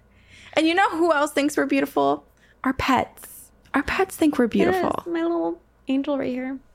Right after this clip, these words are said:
Speaker 2: To wrap up, I have a couple sentences. So these are all stories of the Grim Reaper and personifications of death. We have countless stories from our listeners,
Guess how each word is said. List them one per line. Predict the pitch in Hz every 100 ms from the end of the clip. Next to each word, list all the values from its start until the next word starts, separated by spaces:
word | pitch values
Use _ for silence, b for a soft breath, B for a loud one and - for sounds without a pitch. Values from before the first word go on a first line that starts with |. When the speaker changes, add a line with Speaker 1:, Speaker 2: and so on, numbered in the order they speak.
| 254
Speaker 2:
To | 311
wrap | 330 320
up, | 220 202 -
I | 208
have | 196
a |
couple | 196 180
sentences. | - - - 175 - - _ - -
So | - 262 254 -
these | 277 311 320
are | 302
all | 240 226 226
stories | - 190 185 180 175
of | - 175
the | 180
Grim | 180 175
Reaper | 165 165 170 165 - -
and | 170 170
personifications | 180 170 165 165 170 170 - 170 170
of | 165
death. | - 196 185 - - b b b
We | 170 202
have | 214 202 -
countless | - 220 220 - 196 190
stories | - 180 170 170
from | - 165
our | 156
listeners, | 175 196 196 190 185 185